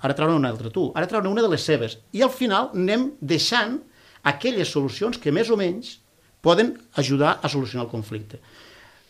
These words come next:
A partir d'aquí, quan arribem a un acord, diem, Doncs bé, la solució serà aquesta, això es posa per escrit. Tot i que és confidencial, i perquè la, la mediació és confidencial, el que sí es posa per escrit amb un acte que quede dipositada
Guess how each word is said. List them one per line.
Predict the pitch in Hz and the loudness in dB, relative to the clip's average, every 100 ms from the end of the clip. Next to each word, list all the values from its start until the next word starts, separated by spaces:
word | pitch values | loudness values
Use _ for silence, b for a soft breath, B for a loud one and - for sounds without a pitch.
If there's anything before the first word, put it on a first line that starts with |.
| B | B
A | - | -2
partir | 139 202 | 0 2
d'aquí, | 214 214 | 2 2
quan | - 160 147 | 0 2 2
arribem | 147 214 | 2 0
a | 214 | 0
un | 190 | 0
acord, | 190 202 175 | 0 0 0
diem, | 175 | 0
Doncs | 160 165 | 0 0
bé, | 170 156 | 0 0
la | 147 | -2
solució | 170 165 233 | 0 -4 -2
serà | 220 233 | -2 -2
aquesta, | 160 156 123 - 120 - - | -2 -2 -2 -4 -14 -16 -10
això | 147 214 | -8 -6
es | - | -6
posa | 220 226 | -4 -4
per | 147 | -4
escrit. | 123 - 113 110 - _ b b - | -6 -6 -8 -10 -16 _ b b -2
Tot | 220 | -2
i | |
que | - | 0
és | - | -2
confidencial, | 175 143 120 110 - 170 143 262 - _ _ _ _ _ | -2 -2 -4 -6 -6 -6 -6 -8 -18 _ _ _ _ _
i | - | -12
perquè | 123 123 | -10 -8
la, | - | -6
la | 135 | -4
mediació | 123 117 196 | -4 -4 -4
és | - | -4
confidencial, | - 113 117 117 - 202 - B B 120 | -6 -10 -8 -10 -8 -10 -10 B B -12
el | |
que | 110 | -10
sí | 156 | -12
es | 147 | -10
posa | 180 175 | -8 -8
per | 165 | -8
escrit | 151 - 170 - | -8 -4 -4 -2
amb | 131 131 | -4 0
un | 165 | 0
acte | 170 - - | -2 -6 -14
que | - 123 | -10 -6
quede | 147 165 | -4 -4
dipositada | 156 147 131 117 156 120 | -4 -4 -4 -2 -2 -2